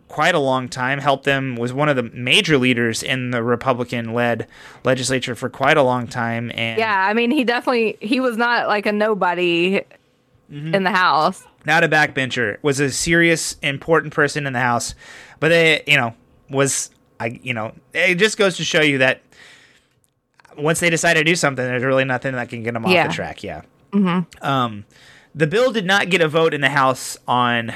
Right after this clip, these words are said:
Speaker 1: on Tuesday, so they're likely gonna save that for later at some point, and, and I don't really know how,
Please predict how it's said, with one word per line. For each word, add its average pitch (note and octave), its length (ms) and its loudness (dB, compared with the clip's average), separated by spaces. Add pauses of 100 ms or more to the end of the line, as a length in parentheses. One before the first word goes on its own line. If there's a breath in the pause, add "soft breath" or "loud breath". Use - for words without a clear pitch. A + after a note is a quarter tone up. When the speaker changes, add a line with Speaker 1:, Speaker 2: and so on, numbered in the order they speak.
(160 loud breath)
Speaker 1:
on A#2+ 180 -4
Tuesday, G#2 580 -4
so A2+ 300 -2
they're A#2+ 200 4
likely B2+ 300 0
gonna A2+ 160 -6
save A2+ 260 -2
that A2 220 -6
for A#2 180 -10
later C3+ 300 2
at A2 160 -2
some B2+ 200 -4
point, A#2+ 260 -8
and, G#2+ 180 -8
and B2+ 240 -2
I D#3+ 60 6
don't G#3 120 0
really E3 180 0
know B2 120 2
how, A#2 320 0